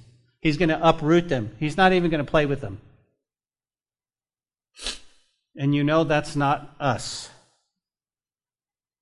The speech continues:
The Bible says he'll speak pompous words against God. He's gonna blaspheme God. It's gonna be blaspheme God. It also says, "He shall persecute the saints."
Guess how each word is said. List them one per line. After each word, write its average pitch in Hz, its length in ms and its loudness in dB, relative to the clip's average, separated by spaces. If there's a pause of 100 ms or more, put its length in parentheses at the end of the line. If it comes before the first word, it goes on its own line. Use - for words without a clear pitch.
(760)
The - 80 -4
Bible 185 220 6
says 185 280 0
he'll 190 180 0
speak 196 380 -4
pompous 180 440 0
words 170 380 0
against 131 460 -4
God. 123 420 0
He's 165 220 -4
gonna 160 200 -2
blaspheme 135 760 -2
God. 110 340 -6 (1800)
It's - 100 -20
gonna 139 160 -10
be 131 120 -6
blaspheme 123 640 -4
God. 92 300 -10 (920)
It 185 120 6
also 208 280 6
says, 196 340 2
"He 208 140 0
shall 180 180 2
persecute 202 720 -4
the 175 80 -4
saints." - 800 -2